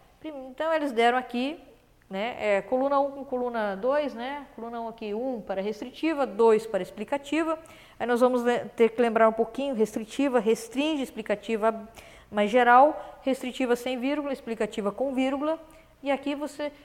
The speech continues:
na verdade, né, se você lembrar o com vírgula, sem vírgula, né, restritiva sem, explicativa com, você já vai conseguir realizar essa, essa atividade com muita tranquilidade. Então, frase um. Ela não reconheceu a voz do outro lado,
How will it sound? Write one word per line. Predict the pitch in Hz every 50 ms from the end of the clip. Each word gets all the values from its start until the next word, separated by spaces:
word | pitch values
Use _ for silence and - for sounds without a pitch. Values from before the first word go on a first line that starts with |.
| - -
na | - 269
verdade, | 269 262 254 262 285 285 294 320 311 311 - -
né, | 254 254 269 302 320 - - - - _ _
se | -
você | - 262 262 - 311
lembrar | 311 302 262 254 247
o | 247
com | 247 - 269 269 247
vírgula, | 240 247 240 220 233 233
sem | 233 247 262 247
vírgula, | 233 254 269 269 285 269
né, | 240 226 233 254 262 - - -
restritiva | - 214 202 226 226 - 226 214 - 240 214 226
sem, | 220 - - 220 196 185 - - - - -
explicativa | - 214 214 - 233 220 - 208 214 - 233 220 240
com, | 240 240 277 294
você | 349 359 - - 320
já | 302 302
vai | 294 294 294
conseguir | 302 285 - 285 254 277
realizar | 254 294 285 277 262 233 220 240
essa, | 240 254 - 269 - - -
essa | - 226 - 247
atividade | 240 - 247 240 240 214 220 226 226
com | - -
muita | 226 233 240 - 240
tranquilidade. | - - 247 254 - - 269 285 262 226 185 180 - - - - - - - - - - - _
Então, | - 277 285 285
frase | - 285 277 277 285 277 277 277 277 277 277 - -
um. | - 247 233 208 180 165 - - - - - _ _ _ - - _ _ _ _ _ -
Ela | - 202 196 202
não | 214 233
reconheceu | 226 254 254 254 - 254 247 240 - 262 247
a | 247
voz | 247 247 247
do | 226 247
outro | 240 247 247 254 240
lado, | 214 196 190 190 208 233 302